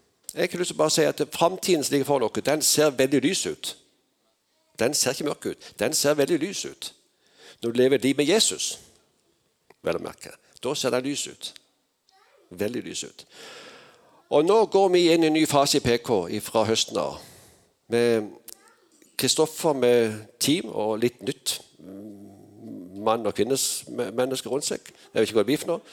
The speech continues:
Men, men, men fantastisk. Vet du hva? Det er altså så viktig at vi ikke er parkert og ligger i en bot, men kommer ut av boten og ut i det som Gud har for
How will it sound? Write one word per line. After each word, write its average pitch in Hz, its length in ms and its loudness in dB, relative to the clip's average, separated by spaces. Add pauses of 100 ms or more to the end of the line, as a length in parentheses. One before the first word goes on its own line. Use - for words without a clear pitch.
(520)
Men, 131 300 2
men, 143 320 2
men 139 220 0
fantastisk. - 720 0
Vet 135 140 0
du 185 100 0
hva? 190 160 0
Det 170 160 2 (120)
er 190 400 2 (140)
altså 127 460 0
så 135 460 0
viktig 101 440 -4 (1300)
at - 460 -8 (760)
vi 127 100 -2 (120)
ikke - 320 -4
er 135 120 0
parkert 131 840 -2 (460)
og 117 160 2
ligger 135 200 2
i 135 40 2
en 123 80 -6
bot, 147 440 2 (260)
men 113 100 -4
kommer 120 240 -2
ut 151 240 2
av 120 80 2
boten 139 480 -2 (100)
og 117 220 0
ut 139 120 0
i 113 80 -2
det 131 120 2
som 110 120 -12
Gud 131 200 -6
har 127 160 4
for 113 240 0